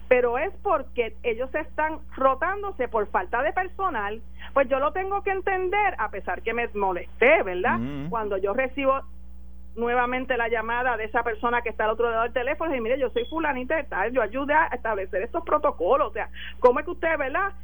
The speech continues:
Speaker 1: Eh, me dice, "Bueno, lo que pasa es que no tenemos, estamos cortos de personal", toda esa historia, ¿verdad? Pues muy bien. Pero esa persona, una vez, ¿verdad?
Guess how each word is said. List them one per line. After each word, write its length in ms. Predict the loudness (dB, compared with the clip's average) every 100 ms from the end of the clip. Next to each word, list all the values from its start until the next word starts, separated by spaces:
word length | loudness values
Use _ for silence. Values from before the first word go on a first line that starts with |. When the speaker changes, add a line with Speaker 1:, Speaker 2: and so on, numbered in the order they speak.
| -10 -6
Speaker 1:
Eh, 100 | -2
me 80 | -2
dice, 140 | 4
"Bueno, 220 | 4 4 0
lo 120 | 0
que 80 | -2
pasa 260 | -2 -2
es 60 | 0
que 100 | 0
no 120 | 2
tenemos, 200 | 0 -2
estamos 300 | -2 -2 0
cortos 300 | 2 2 2
de 80 | 2
personal", 400 | 0 0 -2 0
toda 80 | 0
esa 100 | 0
historia, 380 | 0 -2 -2
¿verdad? 240 | 2 4 4
Pues 140 | 2
muy 200 | 2 2 2
bien. 260 | -4 -4 -8 -10 4
Pero 160 | 4
esa 200 | 6 0
persona, 560 | -2 -4 0 0 0 -4
una 260 | -4 -2 0
vez, 200 | 0 -2 -6 -2
¿verdad? 360 | 0 2 0